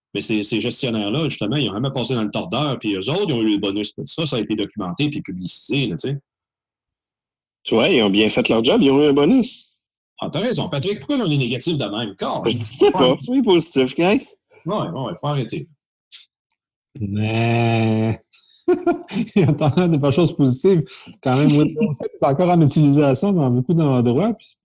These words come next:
Speaker 3: fonctionne très bien par ailleurs, mais quand même.
Speaker 1: Absolument. Puis Vincent, je veux te questionner là-dessus. Comment est-ce que t'en vois encore des, euh, des compagnies qui, euh, Windows sept est encore, euh, en avant-plan et que l'outil principal ?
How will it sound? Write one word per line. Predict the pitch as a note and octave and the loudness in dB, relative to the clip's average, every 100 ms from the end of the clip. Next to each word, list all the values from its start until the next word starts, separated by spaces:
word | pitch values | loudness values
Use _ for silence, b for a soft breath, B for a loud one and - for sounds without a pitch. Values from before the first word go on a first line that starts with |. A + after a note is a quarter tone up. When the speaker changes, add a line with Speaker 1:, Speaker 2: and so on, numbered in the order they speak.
| _ _ | _ _
Speaker 3:
fonctionne | - G#2 C#3 | -4 0 2
très | B2+ B2+ A2+ | 2 2 2
bien | C#3 | 2
par | C3 A2+ | 2 2
ailleurs, | A2+ F3 B3 G3 | 2 2 2 2
mais | B2 C#3 E3+ | 4 4 2
quand | D#3 C3 | 0 0
même. | B2 D#3+ A3 G#3 - - - _ _ _ _ _ _ _ _ _ _ _ _ - | 0 0 -2 -6 -12 -18 -18 _ _ _ _ _ _ _ _ _ _ _ _ -10
Speaker 1:
Absolument. | A#2+ F#3+ F3 F#3+ F#3+ | -6 -2 -2 -2 -2
Puis | C3+ | -4
Vincent, | D3+ D3 G#3+ | -4 -4 -4
je | E3 | -4
veux | D3+ | -4
te | |
questionner | D#3 C#3+ D3+ D#3+ | -4 -4 -2 -2
là-dessus. | D#3 - G#3+ | -2 -6 -8
Comment | G#3+ G3+ | -6 -6
est-ce | A#3+ | -4
que | |
t'en | F#3+ F#3 F#3 | -6 -4 -4
vois | B3+ | -4
encore | D3+ F3+ | -4 -4
des, | D#3 B2 A#2 | -2 -2 -2
euh, | A2 G#2 | -2 -2
des | G#2+ | -4
compagnies | C3 C3 A#2+ F3 | -4 -2 -2 -2
qui, | - A#2 A2 | -4 -2 0
euh, | G2+ | 0
Windows | G2+ C3+ B2+ A#2 - | -2 -2 0 -2 -6
sept | - D#3+ E3 | -8 -6 -4
est | G#2 A2 | -4 -4
encore, | G#2+ A2 C#3 C#3+ G#2+ | -4 -2 -2 -2 -4
euh, | F#2+ F2 E2 _ _ _ _ _ _ - | -12 -14 -18 _ _ _ _ _ _ -6
en | G#2+ | -4
avant-plan | C#3+ D#3+ D3+ C#3+ D#3 F3 F3 | -2 0 -2 -2 -2 -2 -2
et | D3 C3 | 0 -2
que | A#2+ B2 A#2+ | -2 -2 -2
l'outil | B2 C#3+ | -2 -4
principal ? | C3 A2+ - D3+ E3+ | -4 -4 -4 -6 -6